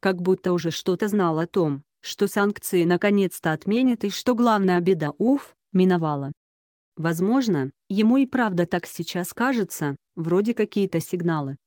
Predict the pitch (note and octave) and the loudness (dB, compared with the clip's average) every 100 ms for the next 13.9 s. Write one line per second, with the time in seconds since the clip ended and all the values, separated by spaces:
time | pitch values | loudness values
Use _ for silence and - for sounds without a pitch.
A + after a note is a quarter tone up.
0 | _ - G#3+ - C#4 B3 A#3+ G#3 G#3+ G3 | _ -8 -6 -2 0 2 0 2 0 2
1 | C#4 B3 D#3+ _ _ - F#3 F#3+ F3+ E3+ | 0 0 -2 _ _ -4 -2 0 0 -2
2 | D3 D3+ C#3 - _ _ - F#3+ F#3 F3 | -2 -8 -10 -12 _ _ -4 2 2 2
3 | F3 E3+ D#3 E3 D3+ D#3 D#3+ - E3 - | 0 -4 -4 -2 -2 -2 -4 -4 -6 -4
4 | D#3+ F#3 F3 F3 F3 F#3+ D#3+ D#3 - D#3 | -2 0 0 2 2 2 0 -4 -4 -4
5 | C#3 - - D3 C#3 - _ - F#3 F3+ | -4 -10 -8 -6 -6 -10 _ -4 -2 0
6 | G3 E3+ E3 - C4+ C4+ _ _ - G3+ | -2 0 -2 0 -2 -2 _ _ -4 -2
7 | F#3+ G3+ G#3 F#3 F3+ F3 - C4 B3+ - | 0 0 0 0 -2 -4 0 0 2 -2
8 | - A#3+ B3+ A3+ A3 G#3+ G3+ E3+ D#3+ G3 | -2 0 0 2 2 0 0 0 0 2
9 | A#3+ C4 F#3 E3 F3+ F#3+ F3 - F#3 E3 | 2 2 0 0 -2 0 -4 -4 -2 -2
10 | - E3 F#3+ E3+ D3 D#3 - C3 C3+ _ | 0 -2 0 0 0 -4 -6 -8 -10 _
11 | - - G3 - F3 D#3+ - F#3+ F3 - | -20 -6 -6 -2 -2 -2 -2 -2 -2 -2
12 | D#3+ D#3 D#3 E3 - G3+ F3+ F#3+ F#3 E3 | -2 -2 -2 -4 -4 -4 0 0 0 0
13 | F3+ F3+ G#3+ G3+ A#3 A#3+ G3+ C#3+ | 0 -2 0 2 2 0 -2 -2